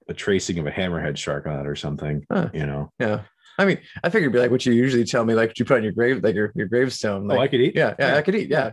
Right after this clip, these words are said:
Speaker 1: I could eat.
Speaker 2: Mark
Speaker 1: Yeah.
Speaker 2: Mackey, I could eat."
Speaker 1: Yeah, that's what I'll be known for.
Speaker 2: <laughs>
Speaker 1: Yep. Well, tell you what, we're, we're getting into, finally,
Speaker 2: Mm-hmm.
Speaker 1: the times where you and I actually existed to be able to
Speaker 2: Yeah.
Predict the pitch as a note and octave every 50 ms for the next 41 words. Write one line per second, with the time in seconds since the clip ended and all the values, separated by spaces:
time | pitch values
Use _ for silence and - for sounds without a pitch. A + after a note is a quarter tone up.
0 | - - C#4+ G#3+ A#2+ G2+ A2+ - - G#3 A3+ - D3+ F3 F#3+ C#3 D3+ G3+ - -
1 | - G#2+ G#2 - _ - A2 G2+ E2 _ _ _ _ - - - - A#2 - D#2
2 | C#2+ B1+ G#1+ - - - - F3 E3+ - - D3+ - - D#3+ D3 - - D#3 D3
3 | - - E3 D#3 - - - - - - - F#3+ - - - - - - _ _
4 | - A#2+ A#2+ A#2+ - - - - - - - A#2+ A#2+ A2+ A2+ G#2+ - _ _ -
5 | - C#3+ C#3 C#3 C3 - - F#2 E2+ - - - - - G2+ G2+ G#2 G2+ F#2 -
6 | - - A2 G2 F#2 - C3+ D3 D#3+ C#3 A#2 F#2+ G#2+ G#2+ G#2 - - - - F#2
7 | E2+ E2 D#2+ D#2 D2+ _ _ - - - A2 G#2+ G#2 G2 F2+ D#2 C#2+ C2+ - _
8 | _ - - C3 C#3 A#2+ A#2 C#3 D3+ D#3+ C3 G#2 F#2 E2+ _ _ - - - -
9 | - A2 A2 A2 A2+ G2 F#2 F2 E2+ G2 A#2 G#2+ G2 F#2 F2+ F2 E2+ D#2+ E2 F#2
10 | - - - F2 E2 E2 D#2+ D2+ C#2+ D2+ D2+ D#2+ E2+ - - - D#2+ D2 - -
11 | - C3+ C3+ C3+ C#3+ D#3 D#3+ E3 E3+ E3 E3 D3+